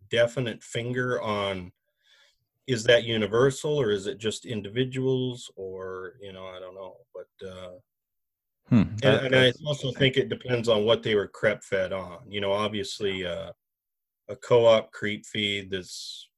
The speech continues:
Speaker 1: some pellet of byproducts is gonna be a lot different than, you know, a hundred and twenty
Speaker 2: Sure.
Speaker 1: days on hacky ration.
Speaker 2: Right, right. That makes sense.
Speaker 1: So that, that's probably a component of it as well. But,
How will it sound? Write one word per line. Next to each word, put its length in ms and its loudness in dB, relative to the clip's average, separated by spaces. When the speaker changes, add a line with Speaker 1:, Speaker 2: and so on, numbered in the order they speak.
Speaker 1:
some 440 -4
pellet 320 2
of 120 -8
byproducts 920 -2
is 120 -14
gonna 180 -6
be 80 -2
a 80 2
lot 340 0
different 460 -4
than, 420 -14
you 200 -10
know, 360 -14
a 60 -8
hundred 260 -2
and 80 -8
twenty 240 0
Speaker 2:
Sure. 60 -4
Speaker 1:
days 280 -2
on 60 -16
hacky 440 -16
ration. 480 -12
Speaker 2:
Right, 280 0
right. 180 -2
That 100 2
makes 220 0
sense. 280 -6
Speaker 1:
So 260 -4
that, 260 -2
that's 280 0
probably 580 2
a 80 -4
component 600 -6
of 140 -8
it 80 -12
as 240 -16
well. 500 -8
But, 140 -10